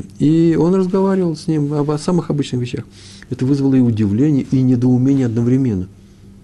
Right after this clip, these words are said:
Почему недоумле-, не, эм, э, недоумение? Почему? Потому что как так? Это же явное нарушение. Такой большой рав. Крупнейший руководитель, крупнейшей ешивы Мир ведёт себя, извините, так легкомысленно,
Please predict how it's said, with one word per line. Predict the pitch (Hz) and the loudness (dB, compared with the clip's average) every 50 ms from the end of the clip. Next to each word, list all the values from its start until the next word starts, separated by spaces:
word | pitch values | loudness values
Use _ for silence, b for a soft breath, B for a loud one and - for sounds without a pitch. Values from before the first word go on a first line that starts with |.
| - - - - - - - - | -20 -20 -20 -20 -20 -20 -20 -20
Почему | - - 120 117 | -6 -2 0 2
недоумле-, | 113 110 107 110 107 107 107 110 - - 113 113 | 2 2 2 2 2 0 0 -2 -2 -2 -2 -2
не, | 107 110 110 110 110 107 104 98 - - | 0 0 0 2 2 2 0 -2 -4 -4
эм, | 113 107 104 101 104 98 95 - - | -2 0 2 2 2 0 0 -2 -2
э, | - 104 104 101 101 | 0 0 2 2 2
недоумение? | 104 104 101 104 107 107 120 139 147 131 110 | 2 2 2 2 2 2 2 2 2 0 -2
Почему? | - - 101 98 | -4 -4 -4 -2
Потому | 101 101 101 | -2 -2 -4
что | - - 151 B B B B B B B B | -4 -6 -8 B B B B B B B B
как | - - - - - | -14 -14 -14 -12 -10
так? | - 110 101 - - | -10 -10 -10 -10 -12
Это | 95 92 | -12 -8
же | 95 | -6
явное | 98 104 101 101 101 101 | -6 -4 -4 -4 -4 -4
нарушение. | 104 107 107 104 107 - - 175 185 190 170 127 101 | -4 -4 -6 -6 -8 -8 -6 -6 -4 -4 -4 -6 -8
Такой | 92 - 98 - 107 101 | -10 -10 -8 -6 -4 -4
большой | 95 101 95 - - 101 98 | -2 -4 -4 -4 -4 -4 -4
рав. | 107 113 113 - - - B B B B B B B B B B B B B B B B - - - - - - - - - - - - - - - - - - - - - - | -4 -6 -8 -12 -20 -20 B B B B B B B B B B B B B B B B -20 -20 -20 -20 -20 -20 -20 -20 -20 -20 -20 -20 -20 -20 -20 -20 -20 -20 -20 -20 -20 -10
Крупнейший | - - 101 92 120 123 127 123 - 98 | -8 -6 -4 0 0 0 0 -2 -4 -4
руководитель, | 98 95 101 120 127 135 123 | -4 -4 -4 -4 -4 -6 -8
крупнейшей | - - 98 104 117 117 113 - 107 | -12 -12 -10 -8 -6 -6 -4 -4 -4
ешивы | 101 - - 123 120 110 | -4 -4 -2 -2 0 2
Мир | 92 92 101 123 156 180 156 - - - - - - - - - - - | 2 2 4 4 4 4 2 0 -4 -8 -18 -20 -20 -20 -20 -14 -6 -2
ведёт | 107 104 113 113 | 0 2 2 0
себя, | - 107 104 - - - | -2 -4 -6 -8 -12 -12
извините, | - 107 101 113 117 101 101 104 95 92 | -6 -2 0 0 2 2 0 0 -2 -2
так | 117 113 - | -6 -6 -6
легкомысленно, | 113 107 - - 95 98 120 160 170 - - 117 107 | -8 -8 -6 -4 -4 -2 -2 -2 -4 -6 -8 -10 -10